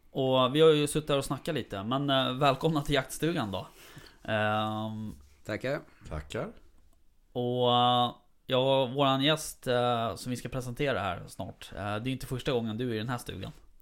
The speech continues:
Speaker 2: Nej, det var ju som sagt var...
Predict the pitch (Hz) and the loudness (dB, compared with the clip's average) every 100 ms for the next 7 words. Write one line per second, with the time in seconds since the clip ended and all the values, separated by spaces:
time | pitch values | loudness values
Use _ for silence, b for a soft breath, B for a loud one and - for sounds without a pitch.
0 | b b b b b - 120 151 165 147 | b b b b b 2 8 8 8 8
1 | 156 165 170 165 165 160 156 170 156 147 | 8 8 6 6 6 6 4 2 2 0
2 | - - 139 135 | -2 0 2 2